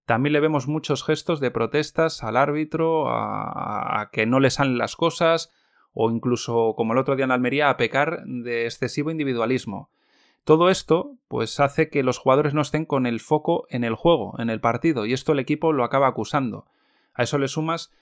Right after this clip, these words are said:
pues, que a nivel individual, individual, por ejemplo, al Puma Rodríguez le cuesta mucho correr hacia atrás, eso provoca que ayude muy poco en defensa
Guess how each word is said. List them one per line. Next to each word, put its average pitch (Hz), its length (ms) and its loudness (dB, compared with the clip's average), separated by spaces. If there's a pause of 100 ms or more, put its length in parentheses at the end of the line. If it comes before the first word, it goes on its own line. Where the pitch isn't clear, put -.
(160)
pues, 113 160 -8
que 123 60 -2
a 117 40 -2
nivel 123 220 2
individual, 135 480 0
individual, 131 460 2
por 127 100 2
ejemplo, 131 240 0
al 123 120 2
Puma 131 200 4
Rodríguez 123 460 2
le 127 200 -2
cuesta 135 300 2
mucho 135 400 0
correr 120 260 2
hacia 113 200 0
atrás, - 560 -2
eso 135 260 -6
provoca 127 480 2
que 127 100 -2
ayude 127 300 2
muy 135 300 2
poco 131 240 2
en 117 60 0
defensa 120 580 -4